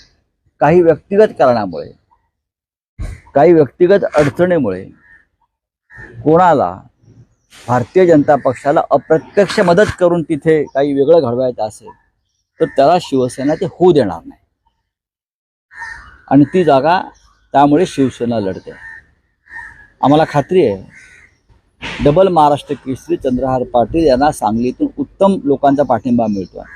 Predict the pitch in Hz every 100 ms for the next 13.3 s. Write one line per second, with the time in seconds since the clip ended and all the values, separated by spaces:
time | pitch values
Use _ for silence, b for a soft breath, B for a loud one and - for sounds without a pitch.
0 | - - - _ _ _ _ - - -
1 | 139 156 160 185 170 - 139 143 180 175
2 | - 151 139 127 - 151 151 156 143 180
3 | - 127 139 139 131 143 - 127 156 160
4 | 127 123 113 - _ 127 123 165 180 -
5 | _ _ _ _ _ _ _ _ _ _
6 | _ _ _ 127 143 165 160 160 120 156
7 | 143 160 127 135 120 110 104 90 135 -
8 | _ _ _ _ _ _ _ _ - 143
9 | 165 208 180 165 156 170 170 - _ _
10 | - 143 170 160 147 135 151 151 143 117
11 | - _ - 117 - 143 131 120 113 156
12 | - 180 175 156 170 139 127 143 147 143
13 | 104 -